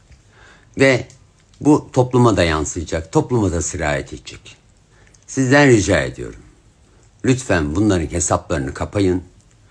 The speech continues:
Siz Türkiye'nin geleceğini belirleyeceksiniz.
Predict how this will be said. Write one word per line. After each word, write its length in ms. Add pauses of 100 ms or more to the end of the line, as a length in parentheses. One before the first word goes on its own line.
(400)
Siz 640
Türkiye'nin 580
geleceğini 600
belirleyeceksiniz. 1000